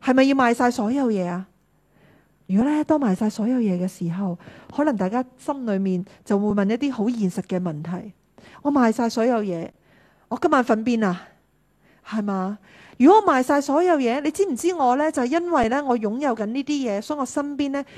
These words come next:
有好多唔同嘅關係，有好多人會很願意同我去做朋友，同埋我屋企人、我嘅朋友嘅眼光。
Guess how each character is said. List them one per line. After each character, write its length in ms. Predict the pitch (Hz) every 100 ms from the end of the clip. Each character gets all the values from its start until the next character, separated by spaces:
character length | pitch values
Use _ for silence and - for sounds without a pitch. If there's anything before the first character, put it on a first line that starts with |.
| -
有 160 | - 262
好 140 | 247
多 180 | 254 330 -
唔 160 | 185
同 260 | 185 180 165
嘅 240 | 208 202 208 - -
關 360 | 277 269 269 269
係， 240 | 240 196
有 140 | 190 233
好 260 | 247 247
多 160 | 262 339
人 220 | 285 185
會 140 | 185
很 300 | 220 190 240
願 280 | 277 208 190 190
意 100 | 202
同 260 | 214 160
我 220 | 165 180 180
去 80 |
做 180 | 170 170
朋 260 | 156 170 156
友， 220 | 156 180 - - - -
同 140 | 220
埋 280 | 202 185 175 - _ _
我 120 | 214
屋 180 | 226 240 -
企 180 | 208 202
人、 240 | 208 165 -
我 120 | 214
嘅 80 | 240
朋 240 | 202 165
友 220 | 160 160 -
嘅 160 | 208 190
眼 320 | 175 170 202
光。 420 | 220 214 202